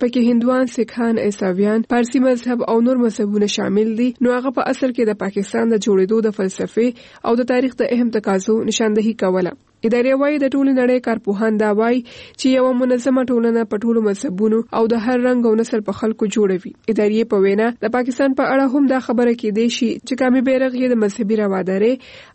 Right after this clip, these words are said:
او د اسلام د تعلیماتو نمایندګي کوي. ادارې لیکي ټول مذهبونه د انسانیت تعلیم ورکوي، نو د ټولو احترام کول او د ټولو د حقونو تحفظ کول د جمهوریت او اسلامي روایاتو ښکلا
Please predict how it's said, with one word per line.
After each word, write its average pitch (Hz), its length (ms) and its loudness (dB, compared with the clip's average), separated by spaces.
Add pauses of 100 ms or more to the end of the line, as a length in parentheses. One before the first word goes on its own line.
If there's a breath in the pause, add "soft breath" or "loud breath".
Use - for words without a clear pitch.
او 220 120 4
د 226 120 2
اسلام 254 320 -2
د 247 100 -2
تعلیماتو 214 540 0
نمایندګي 214 540 0
کوي. 180 260 -2 (260)
ادارې 262 320 2
لیکي 285 240 0 (160)
ټول 285 180 2
مذهبونه 254 500 0
د 220 120 0
انسانیت 220 460 -2
تعلیم 220 280 0
ورکوي، 220 420 0 (140)
نو 240 120 2
د 247 120 0
ټولو 254 220 2
احترام 220 500 -2
کول 208 300 0 (100)
او 208 140 0
د 208 100 -2
ټولو 233 220 2
د 202 100 -4
حقونو 226 380 0
تحفظ 226 480 -4
کول 240 280 2 (440 loud breath)
د 240 100 0
جمهوریت 254 560 2
او 226 60 4 (120)
اسلامي 226 380 0
روایاتو 202 480 -2
ښکلا 208 380 0